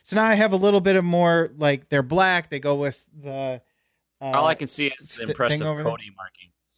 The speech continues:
Speaker 1: Oh yeah, I know he's horrible. So now I have those, the,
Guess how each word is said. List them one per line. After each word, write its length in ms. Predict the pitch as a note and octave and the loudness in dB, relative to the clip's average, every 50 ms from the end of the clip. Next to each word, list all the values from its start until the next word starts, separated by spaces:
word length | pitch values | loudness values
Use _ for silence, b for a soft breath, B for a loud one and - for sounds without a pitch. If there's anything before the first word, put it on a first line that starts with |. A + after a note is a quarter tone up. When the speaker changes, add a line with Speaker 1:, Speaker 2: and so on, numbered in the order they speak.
| _ - | _ -12
Speaker 1:
Oh 200 | D3+ C#3 B2+ A2+ - _ | -10 -10 -10 -12 -14 _
yeah, 240 | - C3 B2 A#2+ A2+ | -14 -12 -10 -10 -10
I 80 | F2+ B2+ | -10 -12
know 180 | C3+ C3 B2+ | -12 -12 -12
he's 200 | C3 C3 C3+ B2+ - | -14 -14 -14 -16 -14
horrible. 440 | C3 C3 C3 C3 B2+ C3+ C3+ C3 _ _ _ _ _ _ _ _ _ _ - | -12 -12 -12 -12 -12 -14 -16 -18 _ _ _ _ _ _ _ _ _ _ -8
So 180 | - F3 E3 D#3+ | -2 0 0 2
now 200 | E3+ E3+ F3 F3 | 2 2 2 4
I 80 | E3+ | 4
have 280 | D#3+ E3 D#3+ C#3+ C3+ C#3 | 4 2 2 2 0 0
those, 640 | D3+ D#3 D#3+ D3+ C#3+ C#3 C#3 C#3 - - - - _ _ _ _ _ _ _ _ _ _ _ _ _ _ _ _ - | 2 2 4 4 4 2 0 -2 -4 -6 -10 -12 _ _ _ _ _ _ _ _ _ _ _ _ _ _ _ _ -4
the, 140 | D3+ - | -2 -2